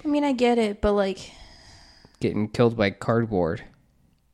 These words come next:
Speaker 1: That's also equally s-, as sad and mundane. If you, if you say it like that, it's like you died in a cardboard maze.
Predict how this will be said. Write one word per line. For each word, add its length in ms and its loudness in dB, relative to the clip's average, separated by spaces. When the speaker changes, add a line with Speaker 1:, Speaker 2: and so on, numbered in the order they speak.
Speaker 1:
That's 240 4
also 340 4
equally 420 2
s-, 120 -4
as 200 -2
sad 300 4
and 160 -2
mundane. 420 -4
If 160 -8
you, 180 -4
if 160 2
you 180 -2
say 380 4
it 80 6
like 300 0
that, 360 4
it's 160 -10
like 240 -2
you 360 -6
died 360 0
in 140 -4
a 40 -8
cardboard 480 -2
maze. 600 -4